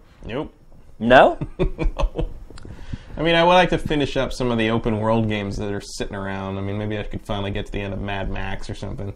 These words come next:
Speaker 2: Yeah.
Speaker 1: I don't, I feel guilty starting new open world games now 'cause I'm, I've got so many that are just sort of sitting around unfinished.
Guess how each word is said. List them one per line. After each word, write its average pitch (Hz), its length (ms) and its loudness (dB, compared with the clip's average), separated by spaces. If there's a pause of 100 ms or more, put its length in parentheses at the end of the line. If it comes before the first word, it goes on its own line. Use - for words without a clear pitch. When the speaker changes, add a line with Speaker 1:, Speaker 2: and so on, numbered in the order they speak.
(180)
Speaker 2:
Yeah. 135 500 10
Speaker 1:
I 143 120 6
don't, 165 160 6
I 143 80 4
feel 160 340 4 (140)
guilty 131 340 2
starting 110 480 0
new 113 260 2
open 101 240 -4
world 104 300 -6
games 101 340 -6
now 101 240 -8
'cause 101 200 -6
I'm, 104 200 -8
I've 107 140 -4
got 107 160 -6
so 113 180 -2
many 107 200 -2
that 101 120 -4
are 101 80 -4
just 104 200 -8
sort 104 100 -6
of - 80 -8
sitting 110 300 -8
around 101 400 -4
unfinished. 101 580 -8